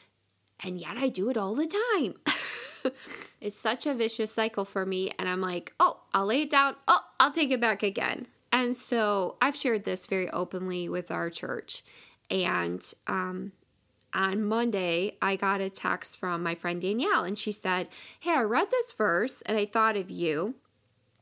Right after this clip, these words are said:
because you often talk about giving things to God and then taking them back. <laughs>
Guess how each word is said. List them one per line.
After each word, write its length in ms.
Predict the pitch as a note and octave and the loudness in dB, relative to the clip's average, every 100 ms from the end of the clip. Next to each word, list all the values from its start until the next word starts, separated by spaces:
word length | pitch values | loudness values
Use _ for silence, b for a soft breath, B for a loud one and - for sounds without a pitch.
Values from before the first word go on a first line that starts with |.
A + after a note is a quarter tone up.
| _ - - - F#3+ | _ -18 -16 -16 -6
because 320 | A#3+ B3+ A3+ | -4 0 0
you 140 | A3 G#3 | 2 2
often 380 | F#3 - A#3 A3+ | 2 0 -4 -2
talk 320 | G3 F3+ A3+ | -2 -2 -2
about 460 | G3 F3+ F3 - B B B B B | 0 2 2 -2 B B B B B
giving 300 | G#3+ C4+ C4 | 0 2 2
things 220 | A#3 A3+ | 0 -2
to 100 | G3+ | -4
God 420 | F3+ F3 F3 F3 - | -2 0 0 -2 -6
and 160 | E3+ | -4
then 260 | D3 D3+ D3+ | -2 -2 -4
taking 380 | - E3 G#3+ C#4 | -8 -6 -2 0
them 220 | F#4 D#4 - | 0 -2 -6
back. 640 | D3+ C#3+ D#3 F4+ - - | -10 -4 0 0 -4 -2
<laughs> 60 | D4+ | 0